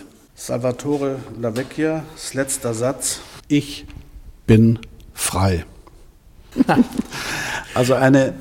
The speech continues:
Darlegung dessen, ähm, wir, wir sind verstrickt in Vorstellungen, in Befindlichkeiten, in viele andere Dinge. Ich kann aber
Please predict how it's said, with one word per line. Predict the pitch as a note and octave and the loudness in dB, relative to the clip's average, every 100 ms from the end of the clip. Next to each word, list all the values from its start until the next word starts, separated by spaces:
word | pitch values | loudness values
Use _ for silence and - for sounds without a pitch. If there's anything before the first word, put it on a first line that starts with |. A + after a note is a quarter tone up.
| - D#3 | -10 -2
Darlegung | C3 A#2 C#3 C#3+ A2+ A#2+ B2 A#2+ A2 | 4 8 10 10 8 6 6 6 6
dessen, | A#2+ - C#3 C#3+ C#3+ - - - - - | 6 6 4 2 0 -8 -20 -20 -20 -10
ähm, | A#2 A#2 A#2+ - - A#2+ - - - _ - - - C3 C#3 | -2 0 0 -4 -12 -14 -16 -20 -20 _ -20 -20 -14 -12 -6
wir, | C#3 C3 B2 | 0 2 2
wir | B2+ | 2
sind | C3 D3+ | 2 2
verstrickt | C#3 B2+ - E3 - - | 2 0 2 2 0 -2
in | C3 B2+ B2 | 2 2 0
Vorstellungen, | A2+ - - B2 A#2+ - A2 G#2+ G#2+ G#2 - | -4 -8 -2 0 0 0 0 2 0 0 -2
in | G#2+ G#2 G2+ | -2 -2 -2
Befindlichkeiten, | G#2+ B2+ B2+ G#2 F#2 - F#2 F#2 - - | -2 0 -2 -4 -6 -6 -6 -6 -8 -8
in | A2+ A2 G#2+ | -4 -2 -2
viele | - D#3 C3+ G#2+ | 0 0 2 0
andere | A#2 F#2 | -2 -4
Dinge. | F2 D#2 D2 - - - - - - - - - - - | -6 -8 -10 -10 -10 -12 -14 -16 -16 -16 -16 -18 -18 -10
Ich | - - | -10 -6
kann | - C#3+ E3+ | 2 6 6
aber | E3 B2 A#2+ A#2+ A#2 A#2 A2 | 4 0 0 2 0 0 -4